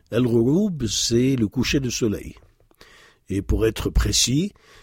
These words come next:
on peut dire ghurub shams. Mais à partir de cette racine,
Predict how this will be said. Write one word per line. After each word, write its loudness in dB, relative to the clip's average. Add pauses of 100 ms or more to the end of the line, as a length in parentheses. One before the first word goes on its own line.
(200)
on -6
peut -2
dire 2 (160)
ghurub 2
shams. 2 (1200)
Mais 4
à 0
partir -2
de -4
cette -4
racine, -2